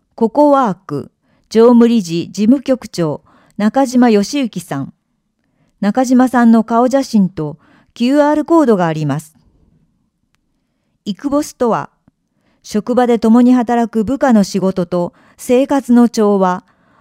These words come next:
ワークライフバランスを応援しながら、組織の業績も結果を出しつつ、自らも仕事と私生活を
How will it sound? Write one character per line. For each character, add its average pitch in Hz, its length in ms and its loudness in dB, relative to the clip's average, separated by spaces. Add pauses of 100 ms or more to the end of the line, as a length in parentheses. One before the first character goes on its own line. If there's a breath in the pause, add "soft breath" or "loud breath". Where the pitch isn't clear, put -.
(200 soft breath)
ワ 240 240 -4
ー - 20 -14
ク - 360 -20
ラ 208 160 0
イ 214 60 0
フ 208 180 -4
バ 214 160 0
ラ 214 140 2
ン 185 60 2
ス 165 180 -6
を 160 320 0
応 240 100 6
援 240 200 6
し - 140 -2
な 202 100 0
が 180 120 -2
ら、 175 220 -6 (840 soft breath)
組 247 140 0
織 - 220 -8
の 175 140 2
業 202 180 4
績 240 320 0
も 214 140 2
結 208 260 -6
果 277 160 -2
を 269 80 4
出 247 140 2
し 247 160 -10
つ 202 140 -12
つ、 147 300 -12 (720 soft breath)
自 240 260 -2
ら 185 280 0
も 160 160 -4
仕 202 220 -6
事 240 260 2
と 202 160 0
私 208 180 -10
生 294 280 -2
活 175 340 -6
を 151 180 -6